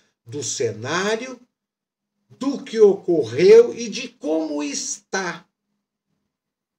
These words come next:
a sociedade brasileira dos últimos sessenta anos.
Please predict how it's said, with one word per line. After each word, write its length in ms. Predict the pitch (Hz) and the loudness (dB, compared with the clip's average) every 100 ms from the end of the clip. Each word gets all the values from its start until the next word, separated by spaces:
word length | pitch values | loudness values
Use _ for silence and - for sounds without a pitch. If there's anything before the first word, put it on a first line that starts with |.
| - | -16
a 120 | 147 | -14
sociedade 680 | - 165 - 160 147 139 135 | -10 -10 -6 -8 -8 -12 -10
brasileira 760 | 143 143 131 131 123 120 123 - _ _ _ _ _ _ _ | -10 -10 -12 -12 -10 -8 -10 -14 _ _ _ _ _ _ _
dos 300 | 117 143 117 | -10 -10 -10
últimos 720 | 127 120 - 123 120 113 - _ _ _ | -14 -16 -18 -16 -14 -14 -16 _ _ _
sessenta 680 | _ - - - 123 110 117 | _ -10 -8 -6 -8 -10 -12
anos. 240 | 101 - | -18 -20